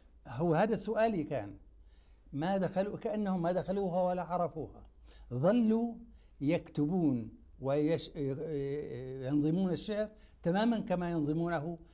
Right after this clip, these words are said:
في قراهم أو في بيروت أو في دمشق أو في الجبل، دومًا نفس الشيء. يعني لما بيقول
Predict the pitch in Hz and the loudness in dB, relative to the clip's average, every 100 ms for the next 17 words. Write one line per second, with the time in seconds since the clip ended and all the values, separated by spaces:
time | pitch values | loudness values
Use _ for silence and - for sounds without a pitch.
0 | - - 208 202 190 196 - - 175 202 | -20 -4 -2 0 -2 -6 -12 0 4 4
1 | 180 185 196 196 - - - 196 190 190 | 4 0 -2 -4 -10 -14 0 2 2 0
2 | 190 190 - 135 156 175 185 180 180 - | -2 -2 -6 -4 0 2 0 -2 -6 -20
3 | - - 156 151 170 160 156 147 147 147 | -16 -4 -4 -2 0 2 2 2 2 2
4 | 143 143 135 127 - - 135 156 180 175 | 0 -4 -10 -14 -20 -14 -2 0 0 -2
5 | - 165 151 170 156 151 151 151 143 127 | -4 -4 -2 0 0 2 0 -2 -8 -2
6 | 160 143 147 - - - - - - - | 0 0 -4 -18 -20 -20 -20 -20 -20 -20
7 | - - - 208 214 220 214 190 202 - | -20 -10 0 2 4 2 2 0 0 -4
8 | 170 - 156 123 - - - - - 156 | -8 -6 -4 -4 -6 -20 -20 -16 -2 2
9 | 147 143 147 160 165 156 202 190 156 | 2 0 0 0 0 -2 0 0 0